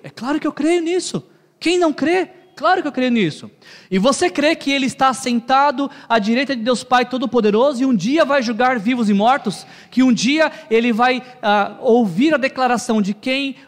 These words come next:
o entre-, se rendeu a ele como Senhor e Salvador e quem o rejeitou?" "Creio em tudo isso." Última pergunta, pra você tirar dez.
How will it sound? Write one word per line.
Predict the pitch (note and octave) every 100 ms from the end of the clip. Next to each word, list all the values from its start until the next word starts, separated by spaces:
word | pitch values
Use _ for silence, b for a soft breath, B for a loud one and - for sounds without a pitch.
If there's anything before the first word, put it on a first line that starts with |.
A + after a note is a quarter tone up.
| B
o | A3 A3+ A3+
entre-, | A#3+ A3+ - -
se | F#3+ B3
rendeu | A#3 B3 D#4 C#4
a |
ele | B3+ B3
como | A#3+ A#3+
Senhor | A3 A#3
e | A3 G#3+ A3
Salvador | G#3+ G3 F#3+ A#3+
e |
quem | A#3+ C4
o |
rejeitou?" | A#3 G3+ F#3+ A3+ C#4+ B B _ -
"Creio | - F3 B3 A#3+
em | G3
tudo | - B3 E4+ E4 B3+
isso." | D#3 - A#2+ G2 _ _ _ _ _ _ -
Última | B3 B3 A#3+
pergunta, | A#3 G#3 A3 A3 C#3
pra | -
você | F#3 A3
tirar | G#3+ G#3+
dez. | E3+ F3+ C3+ G#2 -